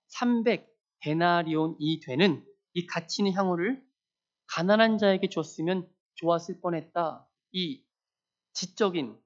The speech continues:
굉장히 빠른 머리로 그 향유가 얼마 정도 되는지를 그 당시 계산했던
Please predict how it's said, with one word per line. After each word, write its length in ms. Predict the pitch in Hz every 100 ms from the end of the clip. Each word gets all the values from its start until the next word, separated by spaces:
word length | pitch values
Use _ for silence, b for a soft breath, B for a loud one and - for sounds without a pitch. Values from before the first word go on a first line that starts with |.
| _ _ _ _ _
굉장히 440 | - 202 220 214 220
빠른 320 | 220 277 233
머리로 580 | 180 180 165 208 247 B B _ -
그 240 | - 226
향유가 600 | 220 226 208 214 202 202 -
얼마 320 | 143 180 226 233
정도 180 | 220 196
되는지를 640 | 170 170 151 165 165 - _ _ _
그 100 | -
당시 540 | 180 175 170 165 147 _ _ _
계산했던 640 | 156 151 175 151 - 113